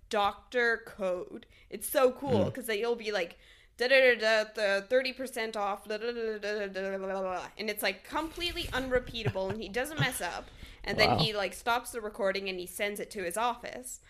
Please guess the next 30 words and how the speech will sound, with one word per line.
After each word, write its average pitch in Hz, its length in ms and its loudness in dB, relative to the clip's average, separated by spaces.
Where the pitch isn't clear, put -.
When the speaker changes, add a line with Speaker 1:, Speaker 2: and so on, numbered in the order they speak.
Speaker 2:
Mm. 104 220 4
Speaker 1:
And 196 120 -6
so 214 140 2
he's, 226 140 -2
like, 208 220 0
basically, 254 560 -2
oh, 262 240 6
dictations. 254 1080 2
Speaker 2:
Dictations. - 520 2
Speaker 1:
He 262 60 8
has 247 200 4
to 196 100 -4
do 190 220 -4
his 175 160 -6
dictations. 185 1040 -8
Speaker 2:
That's 185 240 2
why 104 60 10
Speaker 1:
Um, 101 60 8
Speaker 2:
they 101 100 8
pay 104 160 8
him 107 80 8
the 101 80 4
big 101 280 4
bucks. 95 300 4
They 113 140 8
make 120 160 4
a 92 120 4
lot 90 320 4
of 90 60 0
money, 92 380 -2